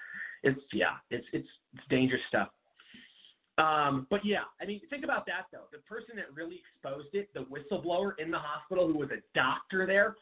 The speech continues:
who actually knew the legitimate facts, they had him killed. They had him erased.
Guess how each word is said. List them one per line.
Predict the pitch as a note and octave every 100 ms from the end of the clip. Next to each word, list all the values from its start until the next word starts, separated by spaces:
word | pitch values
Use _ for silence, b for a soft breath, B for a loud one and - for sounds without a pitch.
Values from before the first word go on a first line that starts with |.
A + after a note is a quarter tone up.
| b
who | E3
actually | F3 - F#3 D3+
knew | D3+ D#3+ F#3+
the | F3
legitimate | D#3 D3+ C#3 E3 D#3+ -
facts, | C#3+ F3 - - _ _ _ _ _ _ _ _ -
they | E3+
had | E3 F3
him | E3+ E3 -
killed. | E3 G2+ - _
They | D3
had | D3+ D#3+
him | D#3+
erased. | D3+ D3+ A#2